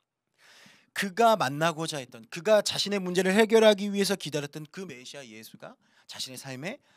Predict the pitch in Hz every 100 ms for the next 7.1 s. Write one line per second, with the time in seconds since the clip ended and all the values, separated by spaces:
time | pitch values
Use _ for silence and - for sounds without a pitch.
0 | _ - 202 214 240 285 _ _ 117 -
1 | 151 147 120 - 143 - 151 143 92 87
2 | _ _ _ _ _ - - - - -
3 | 208 - 247 247 240 240 220 196 208 165
4 | 175 226 226 196 135 127 - 160 175 247
5 | 202 165 190 196 175 165 160 156 147 151
6 | 147 135 113 110 104 117 - 117 113 -